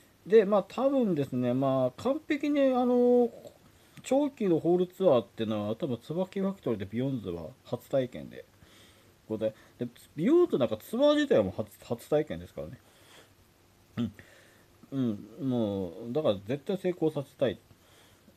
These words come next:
してほしいなと思っています。で、えーと、もう一つ気になるのがですね、ひなフェスはいつなのかっていうのが気になるところなんですけど、まあ、ひなフェスはですね、とりあえず今のところですね、予想としてはですね、三月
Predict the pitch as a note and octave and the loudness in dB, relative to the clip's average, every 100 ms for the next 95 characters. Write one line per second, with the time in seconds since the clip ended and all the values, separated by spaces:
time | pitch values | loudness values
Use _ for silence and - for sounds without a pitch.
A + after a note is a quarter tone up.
0 | - - D#3+ D3 C#3+ A2 F2+ F2+ F#2+ - | -20 -6 -4 -2 -4 -6 -6 -8 -12 -12
1 | F2 F2+ F#2 - - - - - - - | -12 -10 -12 -14 -20 -20 -20 -20 -20 -20
2 | - E3 G#3+ - F3 F3+ F3+ F3 E3 F#3 | -6 0 2 2 2 4 4 2 -2 -2
3 | A3 C#4 G3 G#3 A#3 C4+ B3+ D#3+ A2+ G#2 | -2 -2 -4 -2 0 2 2 2 2 2
4 | A2+ G2+ F#3+ D4 E4 C#4 D#4 D4 B3 A#2+ | -4 -6 -2 -2 0 -2 -4 -4 -2 -2
5 | F#2+ F#2 - F#2+ F#2 F#2+ - A2+ A#2 F2+ | -2 -6 -8 -8 -8 -10 -6 -4 -2 -4
6 | F2+ F#2 F2+ E2+ E2 - F#2 G2 A2+ E3+ | -8 -10 -10 -12 -16 -14 -10 -10 -8 -6
7 | D4+ D#4+ D4 - C#4+ E3+ - G2 G2 - | -4 -6 -8 0 2 2 -2 -8 -8 -8
8 | C#3+ A3 B3+ D3+ G#2+ B2 F#3+ F#3 E3+ F3 | -8 -2 -2 -2 -4 -4 -6 -6 -4 -4
9 | C#3+ - F2+ F#2+ B2+ F#3+ G3 G3 - F3+ | -6 -10 -8 -8 -6 -6 -6 -8 -4 -6
10 | F2 F#2+ F#2 A3 B3 B2+ - G2 F#2 | -6 -10 -10 -6 -4 -4 -4 -10 -10